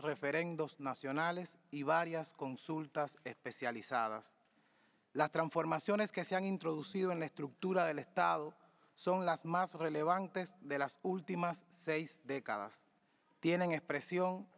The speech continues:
en las leyes de organización y funcionamiento de los órganos estatales aprobadas. Como muestra de profundización democrática,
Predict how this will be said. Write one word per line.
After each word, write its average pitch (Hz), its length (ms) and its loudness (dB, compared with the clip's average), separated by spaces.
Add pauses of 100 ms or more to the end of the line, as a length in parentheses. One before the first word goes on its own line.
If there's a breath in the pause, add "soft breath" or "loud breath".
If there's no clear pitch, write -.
en 135 160 -4
las 127 140 -2
leyes 170 380 0
de 147 120 -2
organización 147 920 -2
y 139 80 -8
funcionamiento 143 1040 -2
de 131 160 -6
los 131 200 -6
órganos 165 500 -2
estatales 156 800 -2 (120)
aprobadas. 123 760 -2 (800 soft breath)
Como 160 220 4
muestra 214 640 4
de 156 180 0
profundización 156 920 -2
democrática, 156 840 0